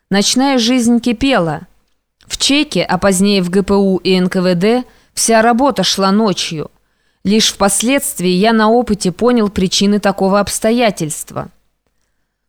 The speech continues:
Но об этом я расскажу впоследствии. В последней небольшой комнате стояло четыре следовательских стола,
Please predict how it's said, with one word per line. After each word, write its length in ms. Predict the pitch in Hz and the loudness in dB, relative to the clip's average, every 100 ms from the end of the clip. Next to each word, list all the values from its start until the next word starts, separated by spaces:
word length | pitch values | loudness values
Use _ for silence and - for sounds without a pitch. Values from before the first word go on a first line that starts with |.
| - | -4
Но 160 | 190 | 2
об 120 | 202 233 | 2 2
этом 240 | 311 269 | 0 0
я 180 | 226 233 | 2 2
расскажу 420 | 240 - 214 202 | 0 -2 -2 -2
впоследствии. 1000 | 208 233 226 214 190 165 - - 151 143 _ _ _ _ _ _ | -2 -2 -2 -2 -2 -4 -8 -8 -10 -10 _ _ _ _ _ _
В 100 | _ | _
последней 560 | - 196 - 220 190 190 | -2 0 2 2 2 2
небольшой 540 | 190 190 190 - 202 | 2 2 0 0 -2
комнате 520 | 190 240 262 202 - 175 | 0 0 2 0 -2 -4
стояло 480 | - 190 226 254 | -2 0 2 0
четыре 380 | 247 214 233 233 | 0 -2 -2 -2
следовательских 880 | 233 - 214 214 220 220 202 - 214 | -2 -2 0 0 -2 -2 -4 -2 -4
стола, 640 | - - 240 226 170 160 | -4 0 2 2 0 -2